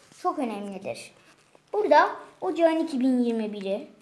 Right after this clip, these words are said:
nelerin olacağını, günleri sayıyor. Aslında bu kitapta güzel bir tane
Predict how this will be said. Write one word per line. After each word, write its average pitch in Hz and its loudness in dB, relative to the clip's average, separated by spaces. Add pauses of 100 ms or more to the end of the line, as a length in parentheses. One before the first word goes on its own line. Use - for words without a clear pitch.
(640)
nelerin 269 6
olacağını, 226 -4 (220)
günleri 269 2 (240)
sayıyor. 208 -2 (720)
Aslında 339 2
bu - 2
kitapta - 0 (720)
güzel 403 4
bir 285 -2
tane 262 -2